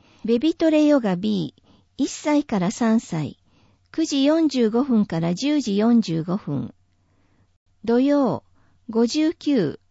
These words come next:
六十、大人、子供の書道教室、皇室、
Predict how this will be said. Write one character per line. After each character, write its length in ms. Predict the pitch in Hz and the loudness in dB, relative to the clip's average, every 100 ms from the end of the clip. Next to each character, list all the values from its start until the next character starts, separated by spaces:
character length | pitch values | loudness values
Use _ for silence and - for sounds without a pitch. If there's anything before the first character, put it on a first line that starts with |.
| _ | _
六 360 | 208 240 285 | -4 -2 -2
十、 440 | 269 262 208 147 - _ _ _ _ _ _ _ | -2 0 -2 -2 -8 _ _ _ _ _ _ _
大 120 | 143 | -6
人、 460 | - 311 294 277 - | 0 2 4 2 -2
子 140 | - 262 | -4 0
供 280 | 269 254 240 | 4 4 4
の 140 | 240 | 2
書 200 | - 240 | 0 0
道 220 | 262 269 | 2 0
教 280 | - 269 240 | 0 -2 -2
室、 360 | - - - - _ _ _ _ | -4 -10 -14 -14 _ _ _ _
皇 300 | 269 294 311 | -2 -2 -2
室、 480 | - - 233 214 | -6 -8 -6 -6